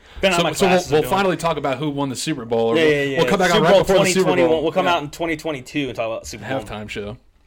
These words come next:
Speaker 1: But, uh, yeah, I mean, this has been a fun episode. We
Speaker 2: Yeah,
Speaker 1: had a lot
Speaker 2: dude,
Speaker 1: to catch
Speaker 2: for
Speaker 1: up
Speaker 2: sure.
Speaker 1: on.
Speaker 2: Yeah.
Speaker 1: Talked about my illiteracy, so that's always fun.
Speaker 2: Yeah,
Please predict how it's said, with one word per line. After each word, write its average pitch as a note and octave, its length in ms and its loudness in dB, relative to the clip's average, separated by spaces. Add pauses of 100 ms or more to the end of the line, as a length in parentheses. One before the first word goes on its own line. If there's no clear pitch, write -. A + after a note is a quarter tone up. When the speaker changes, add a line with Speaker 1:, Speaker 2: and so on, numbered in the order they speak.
(120)
Speaker 1:
But, B2+ 260 -4
uh, A#2 280 -2
yeah, C#3 160 -4
I E3 40 -4
mean, C#3 180 -10
this E3 100 -6
has G3 80 -14
been F#3+ 100 -6
a E3+ 40 -8
fun E3+ 180 -4
episode. D3 260 -6
We A#2 60 -4
Speaker 2:
Yeah, - 60 0
Speaker 1:
had C3+ 80 0
a - 20 -2
lot C3 140 -4
Speaker 2:
dude, E3 80 -4
Speaker 1:
to - 60 2
catch C3 40 -12
Speaker 2:
for C#3 60 -4
Speaker 1:
up C3+ 60 -4
Speaker 2:
sure. - 100 -6
Speaker 1:
on. - 260 -12
Speaker 2:
Yeah. B2 240 -8 (880)
Speaker 1:
Talked D3+ 160 0
about B2+ 140 -4
my C#3 100 -4
illiteracy, B2 720 -8
so - 100 -10
that's B2+ 160 -2
always A#2 260 -2
fun. C3+ 300 -4
Speaker 2:
Yeah, A#2 240 -8